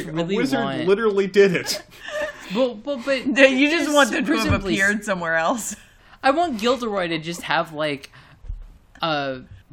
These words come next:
Speaker 2: drawer full of, like, things that, like, he's mistakenly removed or
Speaker 3: <laughs>
Speaker 2: something like that, or just, like,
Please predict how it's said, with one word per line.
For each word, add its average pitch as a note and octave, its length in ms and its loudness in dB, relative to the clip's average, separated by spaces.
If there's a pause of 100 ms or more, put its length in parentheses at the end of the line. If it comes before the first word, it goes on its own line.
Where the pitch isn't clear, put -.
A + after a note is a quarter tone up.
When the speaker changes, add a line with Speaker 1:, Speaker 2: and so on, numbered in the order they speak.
Speaker 2:
drawer C#3+ 600 -6
full D#3 560 -8
of, C3+ 240 -6
like, C3 400 -6
things C#3+ 500 -8
that, C3 300 -12
like, C3 160 -6
he's C#3 320 -10 (260)
mistakenly C3 800 -8
removed B2 720 -4
or C3 140 -4
Speaker 3:
<laughs> - 20 -16
Speaker 2:
something C#3 400 -8
like C3 200 -10
that, C#3 280 -2
or C#3 100 -6
just, C#3 260 -12
like, C3+ 200 -6